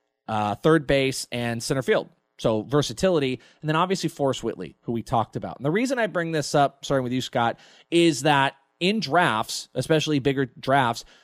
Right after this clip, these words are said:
you are gonna wanna find and pinpoint the spots where you can take advantage of guys that would come up early and have big impact, like players we saw this season,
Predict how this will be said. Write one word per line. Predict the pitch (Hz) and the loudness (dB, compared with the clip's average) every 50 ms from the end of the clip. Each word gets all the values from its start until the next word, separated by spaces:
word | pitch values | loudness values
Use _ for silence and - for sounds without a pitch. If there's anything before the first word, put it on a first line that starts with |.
| _ _ _ _ _ _ | _ _ _ _ _ _
you | - - 135 165 190 202 | -8 -2 2 4 6 6
are | 202 | 6
gonna | 180 202 196 190 190 | 6 4 4 6 4
wanna | 175 156 156 160 165 170 | 4 6 6 6 4 4
find | 156 - - 151 139 147 147 151 156 | 0 -2 0 0 0 0 0 -2 -4
and | - - 131 - | -4 -4 -4 -2
pinpoint | - 156 147 143 - - 143 139 - | 0 0 0 0 0 -2 -2 -2 -2
the | - - | -6 -8
spots | - - - 127 127 127 135 - - | -6 -2 0 2 2 2 0 -4 -6
where | 131 123 123 127 123 | -6 -2 -2 -2 -2
you | 120 117 131 135 | -2 -2 -4 -2
can | - 151 127 | -4 -6 -6
take | - - 147 139 - | -2 -2 -2 -2 -2
advantage | 139 - 131 139 151 151 120 127 | -2 -2 0 -2 -2 -2 -4 -4
of | 110 | -6
guys | 98 123 120 120 117 - | -2 0 2 2 2 0
that | 127 | -2
would | 98 120 117 | -4 -6 -8
come | - - 139 135 | -6 -4 -2 0
up | 131 120 - - | 0 -2 -2 -2
early | 123 143 175 175 151 127 120 120 | 0 0 0 2 0 0 -2 -2
and | - 131 123 | -4 -6 -6
have | - 135 135 135 120 107 | -4 -2 -2 -2 -2 -4
big | 127 117 131 | -4 -4 -2
impact, | 156 165 170 - 127 107 101 - | -4 -4 -4 -4 -4 -4 -4 -2
like | 117 135 156 - - | -2 -2 -2 -2 -2
players | - 185 190 190 170 143 | -2 0 2 2 2 0
we | 175 170 | -2 -2
saw | - - 202 202 | 2 4 4 4
this | 185 180 151 - | 4 2 -2 -2
season, | - 151 135 120 101 110 101 95 | -4 -4 -4 -4 -4 -6 -10 -10